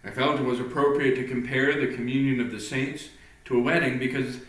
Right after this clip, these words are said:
the Bible teaches us that all of history ends with a great marriage, the marriage of Christ and his church. <clears throat> Jesus Christ is the bridegroom,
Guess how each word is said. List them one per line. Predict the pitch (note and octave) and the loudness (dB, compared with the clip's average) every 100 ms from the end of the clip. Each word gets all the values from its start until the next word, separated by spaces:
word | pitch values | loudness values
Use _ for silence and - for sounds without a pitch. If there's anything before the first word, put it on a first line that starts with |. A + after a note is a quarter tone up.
| - - B2+ | -20 -14 -4
the | |
Bible | C3 E3 E3 C#3+ | 4 4 4 2
teaches | C#3 E3+ E3 C#3 B2 | 2 2 2 -2 -2
us | A#2+ - | -4 -4
that | C3 C3 | -4 -4
all | C#3+ F3 F3+ | -2 2 2
of | - | 2
history | E3+ D#3+ - A#2+ A#2+ B2+ | -2 -4 -4 -4 -4 -2
ends | C3+ C#3+ D3 - - - - B2 | -4 -2 -4 -8 -14 -20 -10 -4
with | C3 | 0
a | C3+ | 0
great | C3 C3 C3+ | 2 0 0
marriage, | A#2+ A#2 G2 - - - - - - - - | 0 0 -2 -8 -14 -20 -20 -20 -20 -20 -16
the | G#2+ | -6
marriage | A2 C3 C3+ C3+ C3 | 0 2 2 0 -2
of | A#2+ | -6
Christ | - B2 A#2+ A#2+ - - - - - | -4 0 0 0 -8 -18 -20 -20 -14
and | - A2 | -10 -6
his | B2 - | -4 -6
church. | - - - - - - - | -6 -6 -8 -12 -18 -20 0
<clears throat> | A3 - G#3+ F3+ - - - - - - - - - - | 2 2 2 0 -4 -12 -20 -20 -20 -20 -20 -20 -20 -14
Jesus | A2+ A#2+ A#2+ | -6 -4 -4
Christ | - C3 B2 B2 B2 | -4 0 0 0 -2
is | A#2+ | -4
the | A#2 | -2
bridegroom, | A#2 A#2+ B2 B2+ C#3 C#3+ | -2 0 0 -2 -2 -4